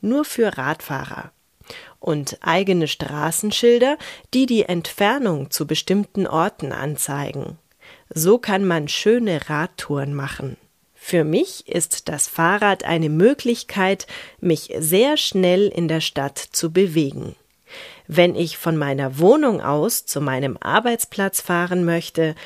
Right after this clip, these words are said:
brauche ich mit dem Auto zwanzig Minuten und muss dann einen Parkplatz suchen.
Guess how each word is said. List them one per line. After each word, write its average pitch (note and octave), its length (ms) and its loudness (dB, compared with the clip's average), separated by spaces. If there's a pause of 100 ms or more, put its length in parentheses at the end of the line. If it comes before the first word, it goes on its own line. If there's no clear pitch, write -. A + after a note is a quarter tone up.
(300)
brauche E3 380 2
ich - 240 -4
mit D#3 180 0
dem D3 160 0
Auto G#3 480 2 (100)
zwanzig D#3 680 -2
Minuten A#3 640 0 (260)
und E3+ 300 0
muss C#3 260 -4
dann D#3+ 320 2
einen F#3 340 -2
Parkplatz D3 680 -6
suchen. C3 460 -6